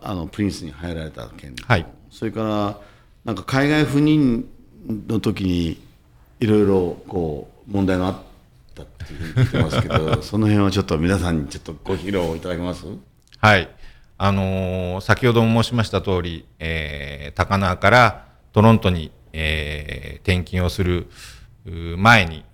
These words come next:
Speaker 2: 実は、あの、しばらく、えー、体調不良で、えー、会社を休みまして、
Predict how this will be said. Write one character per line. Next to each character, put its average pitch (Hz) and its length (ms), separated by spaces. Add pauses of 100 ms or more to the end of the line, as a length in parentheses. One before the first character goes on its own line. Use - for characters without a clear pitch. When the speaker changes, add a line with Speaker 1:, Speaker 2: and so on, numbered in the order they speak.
(120)
Speaker 2:
実 90 280
は、 104 100
あ 92 40
の、 87 140
し - 140
ば 101 100
ら 95 120
く、 82 300 (500)
え - 120
ー、 85 40
体 101 180
調 101 200
不 104 160
良 80 380
で、 98 460 (120)
え 80 600
ー、 - 20
会 95 140
社 92 160
を 85 80
休 85 240
み 98 140
ま 92 120
し - 120
て、 - 100